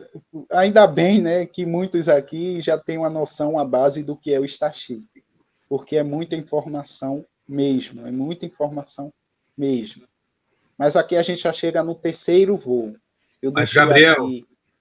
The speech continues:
Speaker 2: Gabriel,
Speaker 1: Pode falar.
Speaker 2: fique à vontade, porque o próximo tempo é de debate. Você vai continuar aqui com a gente, a gente vai debater. O Duda vai sentar o pau no, no Elon Musk e falar que ele é megalomaníaco.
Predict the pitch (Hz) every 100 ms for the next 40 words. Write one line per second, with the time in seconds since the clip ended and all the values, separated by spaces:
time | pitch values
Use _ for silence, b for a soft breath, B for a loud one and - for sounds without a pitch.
0 | _ 120 123 143 139 110 _ _ _ -
1 | 143 - 185 202 165 135 110 - 131 135
2 | 107 104 _ _ _ - 135 170 156 -
3 | 175 185 - 139 117 _ 135 147 147 -
4 | - 98 _ _ _ _ 143 147 165 190
5 | 156 123 127 131 120 - 104 107 139 143
6 | 147 151 - 151 139 139 131 - 113 104
7 | 131 135 131 - - 127 127 123 127 -
8 | - 123 127 123 117 _ _ _ _ 135
9 | 131 151 143 127 139 - 131 - 147 143
10 | 127 _ 127 135 131 123 120 120 117 127
11 | 127 131 123 117 131 139 131 127 - 123
12 | 127 123 131 - 139 131 127 123 123 120
13 | 131 127 - 117 117 131 127 120 117 131
14 | 117